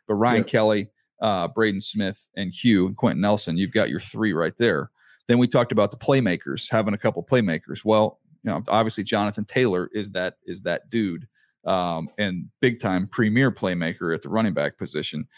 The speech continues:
Speaker 1: And you've got solid guys, you know, with Pittman, uh, T Y's older, uh, Pascal, like, the, you've got okay guys, but really kind of that one premier guy, um, in the running back. And then on defense, we talk about two pass rushers. Well,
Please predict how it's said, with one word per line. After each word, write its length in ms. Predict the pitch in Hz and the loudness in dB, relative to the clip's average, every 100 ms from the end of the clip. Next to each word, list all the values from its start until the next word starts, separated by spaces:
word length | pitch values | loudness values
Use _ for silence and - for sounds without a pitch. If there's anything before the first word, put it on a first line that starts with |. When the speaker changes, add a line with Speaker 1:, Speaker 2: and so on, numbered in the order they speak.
| - | -6
Speaker 1:
And 100 | 107 | 2
you've 100 | 117 | 2
got 220 | 113 104 - | 4 0 0
solid 500 | - 117 113 107 - | 0 4 4 4 2
guys, 560 | 92 92 92 - - - | 0 2 0 -4 -16 -6
you 100 | 107 | -4
know, 300 | 85 82 - | -2 -4 -6
with 160 | 85 - - | -8 -8 -2
Pittman, 520 | 117 92 95 92 95 _ _ _ - | -2 -2 -4 -4 -8 _ _ _ -2
uh, 520 | 95 82 78 71 52 - | 0 2 0 -2 -4 -6
T 160 | - 120 | 2 6
Y's 560 | 101 92 92 92 98 - | 6 4 2 0 -4 -6
older, 500 | 92 95 90 92 87 _ _ - | -4 -4 -4 -6 -6 _ _ -10
uh, 200 | 87 80 | -6 -6
Pascal, 500 | - 104 95 - 101 | -2 -2 -2 -4 -6
like, 180 | 90 92 | -6 -6
the, 100 | 107 | -10
you've 160 | 127 107 | -8 0
got 180 | 127 - _ _ _ _ - | 0 0 _ _ _ _ 2
okay 360 | 131 - 110 | 2 4 2
guys, 340 | 90 73 67 - | 2 0 -2 0
but 160 | 110 | 2
really 240 | 113 127 110 | 6 6 4
kind 240 | - 113 | 2 0
of 60 | 98 | 2
that 160 | 92 | 0
one 260 | 101 107 104 | 2 2 2
premier 520 | - - 113 107 107 | 0 0 4 6 4
guy, 420 | 80 78 78 73 - _ _ _ | 4 0 0 -4 -10 _ _ _
um, 340 | 65 65 64 - - | -8 -6 -6 -8 -8
in 140 | 104 | -6
the 80 | 85 | -4
running 280 | 92 107 80 | 0 0 0
back. 260 | 57 58 - _ _ _ _ - | -2 -4 -6 _ _ _ _ -2
And 100 | 123 | 2
then 80 | 120 | 4
on 140 | 110 | 2
defense, 400 | 107 139 123 110 | 2 0 2 0
we 80 | 117 | -2
talk 220 | 110 110 | 0 0
about 240 | 104 104 - | 2 0 0
two 140 | 127 | -4
pass 340 | - 123 147 - | 0 0 0 0
rushers. 420 | 82 - - - | -2 -2 -12 -8
Well, 380 | 107 110 123 131 | 2 2 2 -2